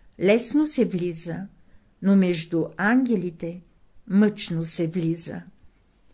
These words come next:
В рая са все човешки души. Та когато някой ме слуша да говоря за ангелите, казвам: пламъка,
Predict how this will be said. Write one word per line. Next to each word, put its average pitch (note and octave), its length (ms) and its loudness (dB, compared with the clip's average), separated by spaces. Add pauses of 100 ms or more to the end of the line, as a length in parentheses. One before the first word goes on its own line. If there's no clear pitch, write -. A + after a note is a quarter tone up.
(160)
В E3 180 -4
рая G3 480 -2 (440)
са - 240 2
все C#4+ 300 0
човешки C4 640 -2
души. E3 560 -8 (840)
Та F3 140 -2
когато G3+ 440 -2
някой G3 440 0
ме F3+ 220 -2
слуша A3+ 480 -4
да F3 140 -2
говоря F3+ 380 -2
за E3+ 160 -2
ангелите, A3+ 680 0 (480)
казвам: E3 640 -4 (800)
пламъка, F#3 800 0